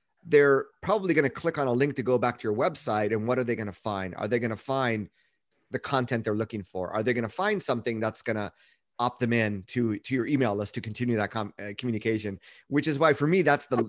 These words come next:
the, the last is social. And the social, I think this, this funnel of relationships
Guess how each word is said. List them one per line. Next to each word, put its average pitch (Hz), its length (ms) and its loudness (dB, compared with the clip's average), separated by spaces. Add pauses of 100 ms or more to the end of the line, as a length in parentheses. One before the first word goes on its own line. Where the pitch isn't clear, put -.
the, - 480 -8
the 123 140 -2
last 139 420 0
is 110 100 -6
social. 127 640 -2 (300)
And 165 120 2
the 160 60 4
social, 208 480 2
I 127 80 4
think 143 200 -2
this, 127 200 -2
this 123 240 -4
funnel 143 500 0
of 107 120 0
relationships 107 920 -2